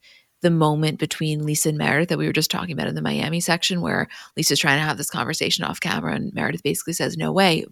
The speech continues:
But when Lisa apologizes to her, and again, keep in mind, Meredith had just watched that blow up, you know,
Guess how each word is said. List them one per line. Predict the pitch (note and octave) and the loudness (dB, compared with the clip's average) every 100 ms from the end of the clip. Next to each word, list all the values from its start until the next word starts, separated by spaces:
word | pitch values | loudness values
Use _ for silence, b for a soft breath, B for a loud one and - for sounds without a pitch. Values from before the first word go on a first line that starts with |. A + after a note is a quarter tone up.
| - | 2
But | A3 - - - B B B B - | 4 4 0 -6 B B B B 2
when | F#3+ | 6
Lisa | G3 C4 - | 8 6 6
apologizes | - F3+ F3+ G#3+ G#3 E3 D3+ D3+ E3 | 4 4 4 4 6 4 2 0 -2
to | - D#3 | 0 2
her, | D3+ D#3+ | 2 2
and | F3 | 2
again, | F#3 A3 F3 F#3 | 4 6 4 2
keep | G3 F#3 | 0 2
in | |
mind, | E3+ D3+ C#3 D3+ b b b | 2 2 0 -4 b b b
Meredith | F3+ F#3 G#3+ G#3+ | 4 6 6 4
had | F3 | 2
just | D#3 E3 - | 2 2 2
watched | D3+ - - | 0 -2 -2
that | D3+ | -2
blow | D3+ D3 | 0 0
up, | C#3+ A#2 - | 0 -2 -4
you | - | -6
know, | D3 | -4